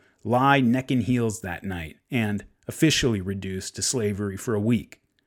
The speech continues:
For the third offense, the colonist was liable to official enslavement for over a year.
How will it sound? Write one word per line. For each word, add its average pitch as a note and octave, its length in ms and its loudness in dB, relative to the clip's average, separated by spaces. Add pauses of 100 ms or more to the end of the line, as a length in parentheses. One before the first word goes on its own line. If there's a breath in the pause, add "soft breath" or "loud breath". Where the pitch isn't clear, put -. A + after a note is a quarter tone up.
(340)
For A#2+ 120 0
the A2 80 -2
third B2+ 280 6
offense, B2+ 520 0 (220)
the - 80 -2
colonist B2 540 0
was A2 140 -2
liable A2+ 440 2
to B2 200 -2
official A#2 460 0
enslavement A2 600 0
for A2 200 -4
over A2 240 -2
a G#2+ 40 -2
year. G#2+ 440 -4